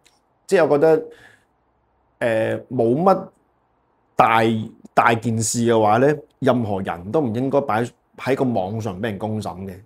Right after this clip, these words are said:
即係雖則呢，我就覺得，呃，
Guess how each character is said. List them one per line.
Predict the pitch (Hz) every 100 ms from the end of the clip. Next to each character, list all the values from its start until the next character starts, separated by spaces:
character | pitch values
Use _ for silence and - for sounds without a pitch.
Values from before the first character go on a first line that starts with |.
| _
即 | 170
係 |
雖 | - 196 185
則 | 185 -
呢， | 165 175 175 _ _ _ _ _ _ _
我 | 110 120
就 | 127 113
覺 | 127
得， | 151 151 151 -
呃， | - 107 107 107 107